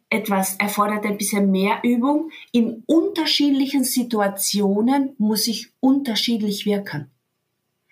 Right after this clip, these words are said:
Das heißt, wenn ich auf einer, wenn ich eine Präsentation halte, einen Vortrag,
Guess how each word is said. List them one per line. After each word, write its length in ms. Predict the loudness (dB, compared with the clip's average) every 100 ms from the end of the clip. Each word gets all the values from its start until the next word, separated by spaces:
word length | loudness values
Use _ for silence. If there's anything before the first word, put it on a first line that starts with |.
| _ -4
Das 180 | 0 2
heißt, 420 | 2 0 -2 _ -2
wenn 160 | 2 2
ich 240 | 0 0
auf 340 | 2 2 -2 -2
einer, 460 | 0 2 0 -2 -10 _ -2
wenn 120 | 0
ich 100 | 2
eine 160 | 2 2
Präsentation 960 | 0 0 2 0 0 2 2 4 2
halte, 260 | -2 -4 -4
einen 240 | -2 -2
Vortrag, 640 | 0 -2 0 0 -2 -2